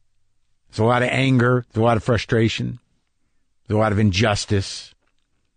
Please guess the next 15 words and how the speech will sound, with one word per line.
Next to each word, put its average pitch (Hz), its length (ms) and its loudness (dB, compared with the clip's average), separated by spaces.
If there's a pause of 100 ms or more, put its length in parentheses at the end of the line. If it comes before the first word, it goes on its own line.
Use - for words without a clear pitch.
(460)
and 120 140 2
I've 127 240 0
just 117 240 -2
got 117 260 0
to 113 140 0
protect - 560 -4
my 104 220 2
mind 123 500 2
from 92 500 -2 (1300)
hopelessness. 117 840 -2 (3750)
You 131 160 0
know 139 160 2
what 139 140 0
I'm 131 100 -2
saying? 151 560 0